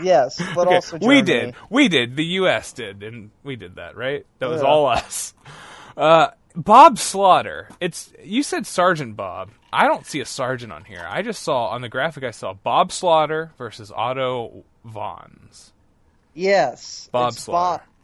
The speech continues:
Speaker 1: Bob, Bob Slaughter, and I'm, but I'm just like,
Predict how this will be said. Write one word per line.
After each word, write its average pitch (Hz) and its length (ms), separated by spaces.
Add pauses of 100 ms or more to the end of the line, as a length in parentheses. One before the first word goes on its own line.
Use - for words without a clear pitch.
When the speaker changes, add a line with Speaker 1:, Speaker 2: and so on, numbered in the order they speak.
(220)
Speaker 1:
Bob, 175 240
Bob 214 80
Slaughter, 185 720
and 147 420
I'm, 175 220 (160)
but 180 100
I'm 190 80
just 208 220
like, 208 340